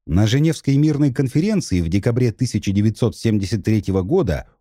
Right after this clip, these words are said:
он познакомился с журналистом "Таймс" и попросил его организовать встречу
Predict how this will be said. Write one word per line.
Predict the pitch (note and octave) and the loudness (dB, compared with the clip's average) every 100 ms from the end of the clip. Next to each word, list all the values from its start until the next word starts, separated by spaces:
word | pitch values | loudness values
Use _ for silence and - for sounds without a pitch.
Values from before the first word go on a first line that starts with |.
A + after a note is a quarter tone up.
| _ | _
он | - D#3+ B2+ | -2 0 0
познакомился | G#2 E2 E2 D2+ F3+ F3+ D#3+ - D#3 B2 - | -4 -4 -4 -2 0 2 0 0 -2 -2 -6
с | F#2 | -2
журналистом | A2 G#2 F#2 A#2+ - C#3+ | 0 0 0 -2 0 -2
"Таймс" | - F3 E2 B1 - - _ _ _ _ - | 0 -2 -2 -6 -14 -20 _ _ _ _ -2
и | A#2+ | 0
попросил | B2 - C#3 - C3+ | 0 -2 -4 -2 0
его | F2+ E2+ D#2+ G3 F3+ - _ _ _ | 0 -2 -2 -2 -4 -6 _ _ _
организовать | A2 G#2+ A2 G#2+ G#2 G#2 F#2+ | -2 0 0 0 0 0 -2
встречу | - - F#3 F3+ E3 C#3+ | -6 -2 -2 0 0 0